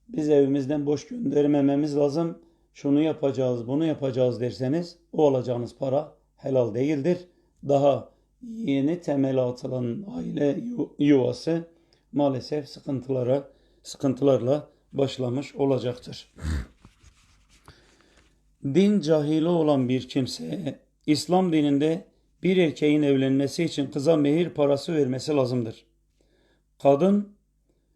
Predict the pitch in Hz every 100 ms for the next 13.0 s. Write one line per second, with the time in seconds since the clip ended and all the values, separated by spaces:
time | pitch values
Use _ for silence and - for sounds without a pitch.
0 | _ _ _ - 135 147 202 285 147 -
1 | 147 139 175 139 135 175 185 - _ _
2 | _ - 143 139 - 156 160 143 - -
3 | 135 - 165 139 143 160 147 - _ 170
4 | 165 143 143 - - 165 139 120 180 160
5 | - 151 156 - _ _ _ _ _ _
6 | - 139 - 143 151 - _ _ _ _
7 | - 123 - 127 117 113 110 151 156 -
8 | - 123 120 - 107 - - - - _
9 | - 147 156 123 139 _ _ _ _ _
10 | - 160 - 139 147 - _ _ _ _
11 | _ _ 143 - 135 127 123 123 127 151
12 | 135 131 127 160 147 139 131 127 175 175